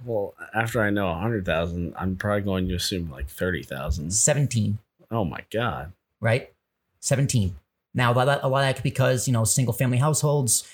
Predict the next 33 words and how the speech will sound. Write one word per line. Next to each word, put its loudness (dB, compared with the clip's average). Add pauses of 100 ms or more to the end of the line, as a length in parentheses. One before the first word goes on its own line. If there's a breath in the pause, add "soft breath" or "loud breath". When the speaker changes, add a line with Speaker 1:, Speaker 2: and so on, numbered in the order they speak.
(100)
Speaker 2:
it's 2
the 2
average, 2
right? 2
So 2
half 2
are, 2
half 2
are 4
above, 4
half 4
are 0
below. -2 (800)
Speaker 1:
Well, 2
that's 2
something, 2
um, 2 (600)
Speaker 2:
But, 4 (480 loud breath)
but 4
again, 2
Speaker 1:
there 2
Speaker 2:
we 6
Speaker 1:
is, 0
there 4
is 2
a 2
policy 2
that 4
I 6
really 2
strongly 2
agree 0
with. 0